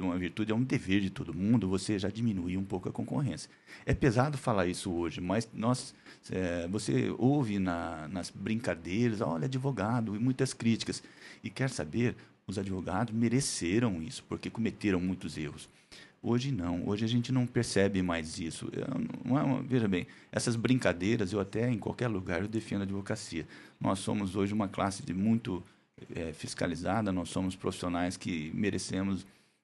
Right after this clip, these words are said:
é, essa confiança. Então, eu sempre tentei trazer maior transparência possível pros meus clientes e eu nunca vendi produtos. Vender produtos é você fazer promessa. É muito comum, infelizmente, vem às vezes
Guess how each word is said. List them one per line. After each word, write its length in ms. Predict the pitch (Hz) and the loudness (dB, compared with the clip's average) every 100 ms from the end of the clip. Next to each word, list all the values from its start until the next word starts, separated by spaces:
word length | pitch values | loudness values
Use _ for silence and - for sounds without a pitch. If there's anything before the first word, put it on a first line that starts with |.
| - | -8
é, 300 | 92 87 85 - - - | -4 -2 -4 -10 -10 -2
essa 220 | 101 87 | 0 0
confiança. 840 | 98 101 - 95 82 82 - - - _ _ | 0 -2 0 -2 -2 -4 -6 -10 -14 _ _
Então, 680 | 117 117 127 147 160 113 90 | 0 2 4 4 4 2 2
eu 220 | 92 110 - _ - | 0 -2 -4 _ -14
sempre 580 | - 135 151 127 98 95 - _ _ - | 0 0 2 2 2 0 -12 _ _ -2
tentei 800 | 104 95 95 98 95 92 92 90 - | 0 2 4 4 4 2 -2 -6 0
trazer 520 | 95 87 92 98 95 | 2 4 2 2 4
maior 500 | 98 123 110 113 127 | 4 4 4 4 2
transparência 640 | - 117 117 90 92 92 | 2 -4 0 2 2 0
possível 420 | 101 101 - 95 95 | -2 -4 -2 -2 -2
pros 160 | - | -2
meus 180 | 95 95 | -2 -2
clientes 600 | - 90 95 127 127 117 | -4 -2 2 2 0 -2
e 40 | |
eu 80 | 120 | 0
nunca 360 | 120 135 139 143 | 0 0 0 -2
vendi 380 | 131 131 117 120 | 2 2 2 0
produtos. 640 | 127 139 107 92 - - - - - - | -2 -4 -2 -4 -6 -14 -20 -20 -20 2
Vender 240 | 123 135 | 6 6
produtos 360 | 147 113 120 131 | 6 6 6 4
é 60 | |
você 240 | 131 127 143 | 2 2 -2
fazer 280 | 139 135 135 | 0 0 2
promessa. 800 | - 113 92 95 104 - - - _ _ - | 4 4 6 4 4 -2 -8 -12 _ _ -2
É 100 | 101 | 2
muito 340 | 113 147 - | 6 4 2
comum, 400 | 147 110 101 135 | 2 4 6 6
infelizmente, 840 | 151 - - 175 127 95 101 110 90 | 4 2 2 2 2 4 4 2 -2
vem 320 | 98 117 135 | 0 2 2
às 220 | 90 87 | 0 -2
vezes 420 | 98 117 95 90 | 0 0 -2 -8